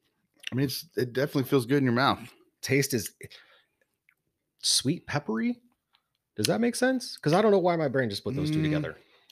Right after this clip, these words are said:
Speaker 1: yeah, I can see it. I can see that. I don't know about peppery. Maybe, like, I'm trying to think of, like, a more subtle spice than pepper.
Speaker 2: I get a lot sweeter, though.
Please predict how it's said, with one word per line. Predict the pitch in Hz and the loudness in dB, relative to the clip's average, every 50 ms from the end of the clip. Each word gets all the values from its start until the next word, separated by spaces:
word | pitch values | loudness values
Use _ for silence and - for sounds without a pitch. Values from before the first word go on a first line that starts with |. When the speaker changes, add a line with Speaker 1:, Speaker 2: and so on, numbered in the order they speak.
| _ 196 180 | _ -8 -4
Speaker 1:
yeah, | 190 214 240 240 226 | -4 -2 0 -2 -2
I | 226 | -4
can | - 220 151 | -4 -6 -8
see | - - - 82 78 80 | -8 -6 -6 -6 -4 -4
it. | 82 - - | -4 -4 -6
I | - | -8
can | - - 127 | -8 -8 -12
see | - - - 78 73 | -12 -10 -8 -8 -6
that. | 69 78 85 110 107 | -4 -2 -2 -2 -2
I | 113 | -2
don't | 131 131 | -2 0
know | 123 | 2
about | 117 104 87 - - _ - - - | 2 2 0 0 -4 _ -20 -10 -8
peppery. | 113 123 - 175 175 185 190 185 175 | -8 -6 -4 -4 -4 -2 -2 -2 -2
Maybe, | 135 113 107 95 101 101 | 0 0 0 0 0 -2
like, | 95 85 80 71 - - _ _ - _ _ _ _ _ _ _ _ _ _ _ _ _ _ - - - - - _ _ _ _ _ _ _ _ _ _ _ - - - - - - - - - - - _ - | -2 -2 -4 -6 -10 -18 _ _ -20 _ _ _ _ _ _ _ _ _ _ _ _ _ _ -16 -16 -16 -18 -20 _ _ _ _ _ _ _ _ _ _ _ -20 -20 -20 -20 -20 -20 -20 -20 -20 -20 -20 _ -14
I'm | - 107 | -12 -6
trying | - 147 147 147 | -2 0 0 0
to | 123 | 0
think | 135 135 113 | -2 -2 -2
of, | 113 101 98 | -2 0 0
like, | 95 85 87 | -2 -2 -2
a | 85 82 | -4 -4
more | 80 82 82 80 87 98 92 87 | -4 -6 -6 -6 -4 -2 -2 -2
subtle | - - - - - 98 92 90 85 82 80 82 _ _ _ _ _ _ _ _ _ _ _ - - | -4 -6 -8 -2 0 0 0 0 -2 -4 -6 -10 _ _ _ _ _ _ _ _ _ _ _ -14 -14
spice | - - - 69 58 58 - - | -12 -6 -4 -4 -4 -4 -8 -12
than | - - 69 65 | -12 -12 -12 -12
pepper. | - - - - - - - - - - - - - _ - _ - | -8 -8 -8 -8 -8 -14 -14 -16 -20 -20 -20 -20 -20 _ -14 _ 0
Speaker 2:
I | 123 | 0
get | 127 165 165 | 2 4 4
a | 147 | 4
lot | 147 127 92 - | 2 2 0 -4
sweeter, | - - 101 90 78 - | -8 -8 -8 -10 -10 -10
though. | 76 76 - - | -14 -14 -16 -20